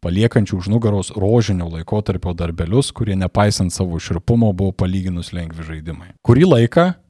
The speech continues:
Čikatila bandė laikytis ramiau, nieko neužkabinti jokiais incidentais, net darbą atlikinėjo gana gerai.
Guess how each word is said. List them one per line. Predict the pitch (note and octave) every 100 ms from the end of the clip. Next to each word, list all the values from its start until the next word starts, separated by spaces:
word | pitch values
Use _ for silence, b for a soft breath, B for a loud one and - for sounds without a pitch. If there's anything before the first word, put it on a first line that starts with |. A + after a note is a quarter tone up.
| -
Čikatila | B2 A#2 - C3+ A#2
bandė | A#2 A#2+ G#2+
laikytis | G2+ F#2+ - - G#2
ramiau, | F#2+ F2 F2 A2+ D3+ D3+ - -
nieko | F#2+ A2 -
neužkabinti | A2 G2+ F#2 - G2+ A2 G2+ G2+
jokiais | F#2 G2 F#2
incidentais, | F#2 - F2 A#2 C#3 C#3+ B2+
net | G2+ F2+ -
darbą | - A#2 C3+ A2+
atlikinėjo | G2+ F#2+ F#2 F#2+ G2+
gana | F#2 F2+ F2
gerai. | E2+ E2+ D#2